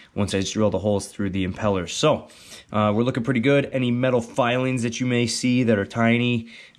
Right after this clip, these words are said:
uh, I'll just vacuum those out later when I'm all done with every, every single one of these impellers. So, looking good. All right, ladies and gentlemen, there you have it. We have, on one impeller, we have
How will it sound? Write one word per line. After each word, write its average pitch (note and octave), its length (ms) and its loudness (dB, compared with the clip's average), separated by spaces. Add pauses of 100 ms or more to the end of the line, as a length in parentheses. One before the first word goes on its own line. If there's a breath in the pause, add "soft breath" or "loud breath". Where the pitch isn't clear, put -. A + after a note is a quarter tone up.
uh, G#2+ 40 0
I'll G#2 400 2
just A#2 180 -4
vacuum A#2 400 2
those A2+ 200 2
out G2 240 0
later G#2+ 460 0 (460 soft breath)
when G#2 120 0
I'm G2+ 100 2
all F#2 120 0
done F#2+ 300 0
with F2+ 160 -10
every, F2 400 -6
every F#2 160 -8
single F2 240 -8
one F#2+ 160 -4
of F2+ 40 -6
these F2+ 160 -8
impellers. E2+ 440 -6
So, F#2+ 300 -4 (140)
looking C3 220 0
good. D#3 260 4 (1700 loud breath)
All C3+ 80 6
right, C3 180 4
ladies B2 200 4
and A#2 80 6
gentlemen, B2 240 4
there B2+ 120 4
you B2+ 180 2
have A#2 240 2
it. F#2 120 -8
We G#2+ 180 0
have, G2+ 540 0
on F#2+ 300 -2
one G#2+ 140 2
impeller, A#2+ 440 2
we A2 140 4
have G2+ 440 0